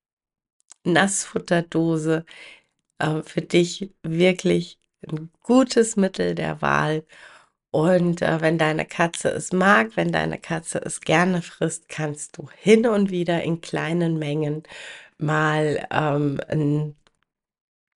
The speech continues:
rohes Hühnerherzchen, ein bisschen Rindergulasch oder,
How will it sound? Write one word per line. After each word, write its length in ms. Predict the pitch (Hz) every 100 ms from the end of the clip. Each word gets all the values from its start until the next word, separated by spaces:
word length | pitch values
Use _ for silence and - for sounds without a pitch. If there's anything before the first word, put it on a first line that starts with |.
| _ _ - -
rohes 640 | 170 - 170 175 175 - -
Hühnerherzchen, 1200 | 226 220 180 165 165 165 165 - 160 151 151 147
ein 140 | 208 196
bisschen 380 | 190 196 185 165
Rindergulasch 1300 | 147 175 180 170 - 156 165 156 147 151 147 -
oder, 440 | - 151 151 147